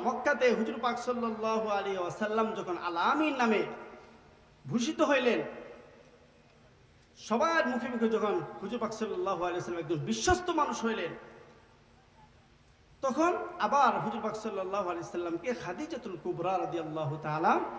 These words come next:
আনহা, ওনার বড় একটা ব্যবসা ছিল। মক্কা নগরীর থেকে যত মানুষ ব্যবসার জন্য সিরিয়াতে যাইত, সকলের যত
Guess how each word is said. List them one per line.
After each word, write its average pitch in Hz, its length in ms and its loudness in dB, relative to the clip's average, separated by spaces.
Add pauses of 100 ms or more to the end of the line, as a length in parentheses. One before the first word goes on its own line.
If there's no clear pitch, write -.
(380)
আনহা, 214 460 6 (220)
ওনার 226 280 -2
বড় 240 260 -6
একটা 208 180 -8
ব্যবসা 190 360 -8
ছিল। 170 240 -2 (1160)
মক্কা 247 460 6
নগরীর 247 380 0
থেকে 214 220 0
যত 240 180 2
মানুষ 220 340 0
ব্যবসার 226 360 0
জন্য 202 200 0
সিরিয়াতে 175 380 -4
যাইত, 165 400 -2 (320)
সকলের 285 600 2
যত 247 400 2